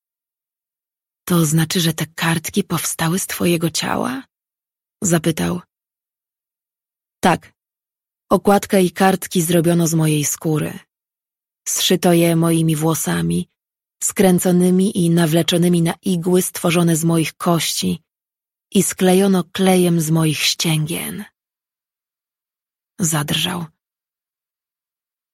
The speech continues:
„Posiadasz świadomość?” „Tak.” „Słyszysz moje myśli?” „Tak, ale tylko gdy mnie dotykasz.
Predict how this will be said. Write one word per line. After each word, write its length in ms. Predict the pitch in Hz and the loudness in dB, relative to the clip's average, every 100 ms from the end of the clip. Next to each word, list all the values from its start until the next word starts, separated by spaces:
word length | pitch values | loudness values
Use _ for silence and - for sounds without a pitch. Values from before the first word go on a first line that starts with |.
| _ _ - | _ _ -6
„Posiadasz 440 | 165 175 160 156 | -2 0 0 -2
świadomość?” 680 | - 190 175 180 240 - - _ _ _ _ _ _ _ _ _ _ _ _ _ _ _ _ _ - | -2 -2 -2 -2 -2 -4 -10 _ _ _ _ _ _ _ _ _ _ _ _ _ _ _ _ _ -2
„Tak.” 360 | 170 156 - _ _ _ _ _ _ _ _ _ _ _ _ _ _ _ _ _ _ _ _ - | 0 0 -6 _ _ _ _ _ _ _ _ _ _ _ _ _ _ _ _ _ _ _ _ -10
„Słyszysz 420 | - 175 180 170 | -4 0 0 2
moje 220 | 175 160 | 2 2
myśli?” 480 | 156 151 - - - _ _ _ _ _ _ _ _ _ _ _ _ _ | 0 -2 -4 -8 -10 _ _ _ _ _ _ _ _ _ _ _ _ _
„Tak, 400 | 208 190 160 - - | 2 2 2 -6 -2
ale 300 | 214 190 180 | 2 2 2
tylko 340 | - 185 180 | 0 0 0
gdy 200 | 160 170 | 0 2
mnie 180 | 160 156 | 2 2
dotykasz. 640 | 151 170 156 - - - | -2 -4 -6 -4 -2 -2